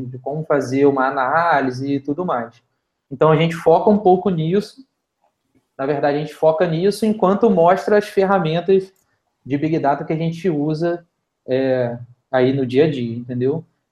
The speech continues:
Então, a gente foca em ensinar teste de hipótese em estatística, estatística descritiva, machine learning, a gente ensina alguns algoritmos também. As principais ferramentas de mercado, a gente mostra Spark,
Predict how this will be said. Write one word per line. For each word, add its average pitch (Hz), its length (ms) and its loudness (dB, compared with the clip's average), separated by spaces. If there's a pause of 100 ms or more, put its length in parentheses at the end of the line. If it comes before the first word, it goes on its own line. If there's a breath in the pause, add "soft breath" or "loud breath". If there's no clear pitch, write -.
(140)
Então, 135 100 -8
a 135 60 -4
gente 147 200 -4
foca 147 500 2 (360)
em 143 80 -2
ensinar 139 720 0
teste 147 240 0
de 151 60 -4
hipótese 165 440 2
em 165 60 -2
estatística, 190 960 0
estatística 160 480 -2
descritiva, 170 1120 0 (800)
machine 143 340 -2
learning, 156 320 4
a 139 40 0
gente 147 220 -8
ensina 147 400 -4
alguns 139 360 0
algoritmos 143 560 0
também. 165 560 -4 (560)
As 139 140 -2
principais 156 480 0
ferramentas 151 440 0
de 147 80 -4
mercado, 151 380 -2
a 156 40 0
gente 151 200 -6
mostra 139 360 -4
Spark, 170 720 0